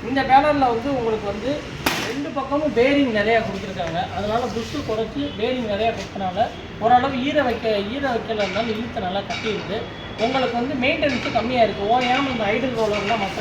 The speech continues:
பேர் மாதிரி உங்களுக்கு ஐடில் ரோலரு, ஆ, இந்த செயின் போடுறது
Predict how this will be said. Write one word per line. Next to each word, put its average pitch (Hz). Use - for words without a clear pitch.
பேர் 220
மாதிரி 226
உங்களுக்கு 196
ஐடில் 214
ரோலரு, 269
ஆ, 180
இந்த 180
செயின் 220
போடுறது 175